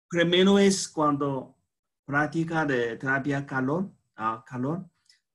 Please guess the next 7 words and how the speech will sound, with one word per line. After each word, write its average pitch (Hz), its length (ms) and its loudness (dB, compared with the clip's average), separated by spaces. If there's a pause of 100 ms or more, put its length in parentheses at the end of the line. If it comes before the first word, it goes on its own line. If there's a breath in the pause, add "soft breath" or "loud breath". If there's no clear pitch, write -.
(160)
eh, 123 340 -6
no, 123 280 -6 (180)
cuando 143 400 2
tú 233 360 -4
apagas 139 600 0
de 135 640 0
fu-, - 260 -14